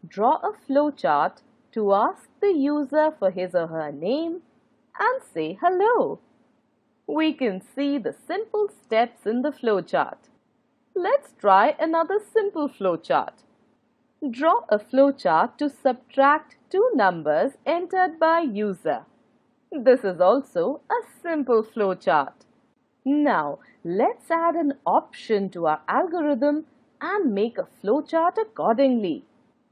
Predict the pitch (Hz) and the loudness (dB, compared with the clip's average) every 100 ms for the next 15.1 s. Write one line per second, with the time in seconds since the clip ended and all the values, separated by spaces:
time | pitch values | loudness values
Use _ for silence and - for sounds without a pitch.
0 | _ _ 302 403 427 370 311 311 - - | _ _ -2 2 2 2 2 2 -2 -12
1 | - 214 - _ _ _ _ _ _ 147 | -6 -6 -6 _ _ _ _ _ _ -4
2 | 185 175 240 - - - 247 196 170 - | 2 4 2 -2 -6 -6 -4 -2 -2 -4
3 | 147 165 202 - - 214 330 392 415 294 | -2 -2 -4 -10 -4 0 0 2 2 2
4 | 175 170 185 240 - 247 - 214 254 330 | 0 -2 0 -6 -6 -10 -4 0 0 -2
5 | - _ 453 370 220 254 262 277 285 226 | -10 _ 2 2 0 -4 -2 0 0 -2
6 | 175 196 185 160 143 143 151 190 359 480 | -10 -8 -8 -6 -8 -8 -2 2 2 0
7 | _ _ _ _ - 285 302 277 427 392 | _ _ _ _ -2 0 0 -2 0 0
8 | 294 403 _ _ - 320 359 480 - 208 | -2 -6 _ _ -2 2 4 2 0 0
9 | 269 - - 403 196 156 170 277 220 160 | 0 -4 -4 0 4 4 4 2 2 0
10 | 175 220 370 427 151 - _ _ _ _ | 0 2 2 2 0 -4 _ _ _ _
11 | _ _ _ _ - 359 349 349 349 233 | _ _ _ _ -6 2 4 4 2 -2
12 | 226 220 208 202 226 226 233 269 - 226 | 0 2 4 2 2 0 -2 -4 -6 -8
13 | - 262 302 330 - 196 160 214 392 302 | -6 -4 -4 -4 -8 -6 -6 -6 -6 -6
14 | - - - 269 277 - - 214 180 - | -6 -10 -2 0 -2 -4 0 2 4 2